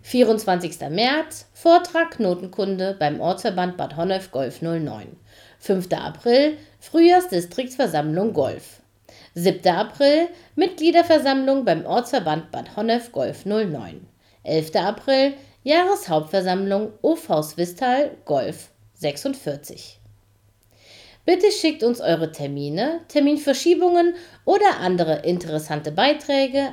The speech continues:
an K A R S at D A R C punkt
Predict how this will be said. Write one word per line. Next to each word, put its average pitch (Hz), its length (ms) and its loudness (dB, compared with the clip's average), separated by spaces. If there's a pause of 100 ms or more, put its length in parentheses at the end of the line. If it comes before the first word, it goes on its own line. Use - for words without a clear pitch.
an 370 160 0 (320)
K 311 360 0
A 202 300 -4
R 151 220 -6 (180)
S - 180 -6 (320)
at 359 320 2
D 190 320 2
A 156 220 -4 (100)
R 131 220 -10
C 247 300 -2
punkt 143 440 -8